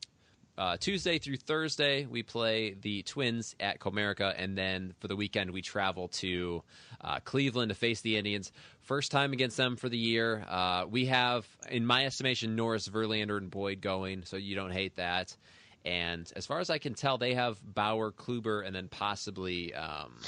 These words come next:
possibly Carlos Carrasco. They have a nice pitching staff. If we're gonna beat 'em, we're gonna have to beat good pitching, even,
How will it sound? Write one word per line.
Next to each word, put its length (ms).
possibly 720
Carlos 320
Carrasco. 720
They 80
have 200
a 60
nice 260
pitching 360
staff. 340
If 140
we're 120
gonna 200
beat 200
'em, 120
we're 80
gonna 180
have 140
to 80
beat 240
good 160
pitching, 460
even, 460